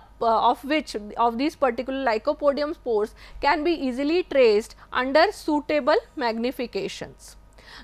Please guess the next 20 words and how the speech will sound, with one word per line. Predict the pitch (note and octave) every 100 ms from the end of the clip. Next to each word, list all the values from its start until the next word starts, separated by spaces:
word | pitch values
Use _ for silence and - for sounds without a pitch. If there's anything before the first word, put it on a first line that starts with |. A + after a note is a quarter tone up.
| -
The | D4
objects | C#4 D4+ - A4 C5 G#4+
of | E4+ F#4
the | F4
uniform | D4 C4+ D4 F4 F4+ G4
thickness, | - D#4 E4+ C#4+ C#4+ E4+ -
the | A3+ A3
length | A#3 C4 E4+
of | E4 E4 -
which | C#4 D4 - - - -
can | C4+ C#4 D#4+
be | F#4
measured, | E4 A#3+ B3 A#3 A3+ - -
and | C4+ C#4+
actual | B3+ B3+ - D#4+ D#4+
area | A#3+ G#3 A3 A#3+
can | C4+ C#4
also | A3+ G3 - G3
be | G3 D#4+ D5+ _ _ -
calculated. | F#3+ F#3 - D#4+ D4+ D3 - - -